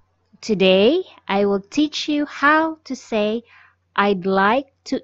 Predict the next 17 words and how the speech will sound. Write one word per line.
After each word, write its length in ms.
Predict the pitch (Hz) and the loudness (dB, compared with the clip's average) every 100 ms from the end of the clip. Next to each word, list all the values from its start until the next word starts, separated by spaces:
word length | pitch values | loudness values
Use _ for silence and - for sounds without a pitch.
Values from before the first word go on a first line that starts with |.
| - | -6
eat 560 | 220 208 294 - - _ _ _ _ _ _ _ _ | -4 -2 -4 -8 -20 _ _ _ _ _ _ _ _
blank." 560 | 170 196 147 - - - _ 165 | -4 -2 -2 -4 -20 -20 _ -20
Okay, 240 | - 147 185 | -12 -10 -6
we 160 | 165 | -4
are 80 | 156 | -4
going 240 | 165 175 175 | -4 -4 -6
to 40 | 175 | -8
fill 240 | - 175 | -8 -6
in 160 | 175 175 | -4 -6
the 80 | 160 | -6
blank. 240 | 165 147 - _ _ _ _ - - - - _ _ _ _ _ - | -8 -8 -12 _ _ _ _ -20 -20 -20 -20 _ _ _ _ _ -4
In 240 | 277 302 | 0 0
Bisaya, 640 | 311 - 202 170 151 - - _ _ _ _ _ _ - | 0 -2 -4 -2 -4 -6 -12 _ _ _ _ _ _ -12
we 160 | 190 | -10
say, 480 | - 180 165 220 - _ _ _ _ _ | -8 -6 -4 -6 -8 _ _ _ _ _
"Gusto 1120 | 185 185 330 349 - - _ 185 165 185 269 _ _ _ _ _ _ _ | -6 0 0 0 -6 -12 _ 0 2 0 -4 _ _ _ _ _ _ _
ko 480 | - 196 170 190 294 | 0 2 4 4 0